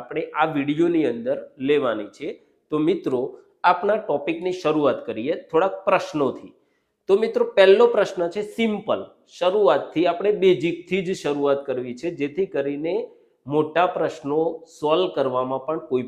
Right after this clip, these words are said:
પણ પ્રકારની તકલીફ ન રહે. તો ક્વેશ્ચન નંબર વન છે મિત્રો, ચાલુ મહિનાની પહેલી તારીખે ગુરુવાર છે, તો એકત્રીસ તારીખે કયો વાર આવશે? બિલકુલ સિમ્પલ પ્રશ્ન છે, નાની એવી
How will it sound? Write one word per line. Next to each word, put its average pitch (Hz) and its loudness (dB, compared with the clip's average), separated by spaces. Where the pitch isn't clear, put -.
પણ 139 0
પ્રકારની 123 -8
તકલીફ 117 -10
ન - -2
રહે. - -20
તો 151 -6
ક્વેશ્ચન 160 6
નંબર 233 4
વન 170 6
છે 151 -4
મિત્રો, 135 0
ચાલુ 175 2
મહિનાની 147 2
પહેલી 180 2
તારીખે 143 2
ગુરુવાર 156 6
છે, 160 0
તો 180 -4
એકત્રીસ 180 0
તારીખે 143 -2
કયો 147 4
વાર 110 -4
આવશે? 139 -4
બિલકુલ 208 2
સિમ્પલ 208 0
પ્રશ્ન 202 -4
છે, 196 -8
નાની 160 4
એવી 180 0